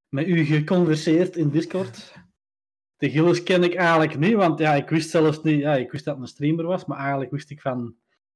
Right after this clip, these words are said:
ik had die nog nooit niet gezien. En dan zouden we eigenlijk gewoon zonder, ja, eigenlijk een, een, een, eh,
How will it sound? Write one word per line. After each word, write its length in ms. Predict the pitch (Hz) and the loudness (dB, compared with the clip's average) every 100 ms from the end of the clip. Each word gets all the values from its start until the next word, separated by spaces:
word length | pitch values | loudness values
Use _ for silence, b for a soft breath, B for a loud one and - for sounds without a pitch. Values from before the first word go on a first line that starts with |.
| _ | _
ik 60 | - | -4
had 100 | 143 | 0
die 100 | 147 | 0
nog 120 | 139 | 2
nooit 260 | 147 202 | 2 2
niet 120 | 180 143 | 2 0
gezien. 420 | 120 131 190 196 | 0 -2 -2 -2
En 120 | 156 | -2
dan 140 | 147 | -2
zouden 220 | 135 143 147 | 0 0 0
we 60 | |
eigenlijk 260 | 139 135 - | -2 -4 -4
gewoon 320 | 143 151 135 | -2 0 0
zonder, 640 | 131 160 156 151 - - _ _ _ _ _ _ _ | 0 2 0 -2 -14 -20 _ _ _ _ _ _ _
ja, 320 | - 110 131 135 | -12 -8 -8 -8
eigenlijk 400 | 127 127 123 - | -10 -8 -10 -10
een, 280 | 120 117 | -12 -12
een, 160 | 117 113 113 | -14 -16 -16
een, 180 | 110 110 | -16 -14
eh, 260 | 107 101 | -12 -12